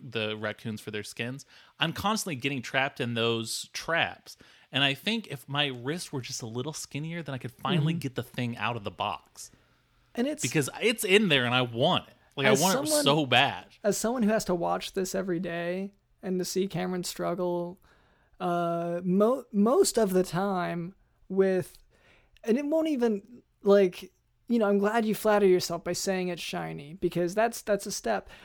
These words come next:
Speaker 2: Uh, you know, that's your self-confidence talking. But sometimes it, it's just an empty hole, it looks like.
Speaker 1: No, there's gotta be something in there, otherwise someone wouldn't have put it there.
Speaker 2: But you're, you know, someone, someone wouldn't have put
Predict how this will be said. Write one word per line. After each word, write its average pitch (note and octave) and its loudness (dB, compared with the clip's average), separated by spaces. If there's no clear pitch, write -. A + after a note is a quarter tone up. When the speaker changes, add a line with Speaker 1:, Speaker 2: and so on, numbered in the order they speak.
Speaker 2:
Uh, F#3 2
you G3 4
know, F#3 2
that's F#3 0
your F#3+ 0
self-confidence G3 -2
talking. E3+ -8
But G3 0
sometimes D4 2
it, - -4
it's G3+ -2
just B3 -2
an F#3+ 0
empty F#3+ -4
hole, C#4+ -4
it D#3+ -8
looks D3+ -14
like. - -16
Speaker 1:
No, G#3+ -2
there's G#3+ -4
gotta A3+ -2
be G3+ 0
something D#3+ -4
in E3 -4
there, A#2+ -2
otherwise B2+ -2
someone C3 -6
wouldn't A#2+ -4
have A2 -12
put D#3 -4
it B2+ -6
there. - -16
Speaker 2:
But F#3 4
you're, F#3 6
you G3+ 6
know, F#3+ 6
someone, G#3+ 2
someone G3+ 2
wouldn't G3+ 6
have F#3+ 0
put F#3+ -2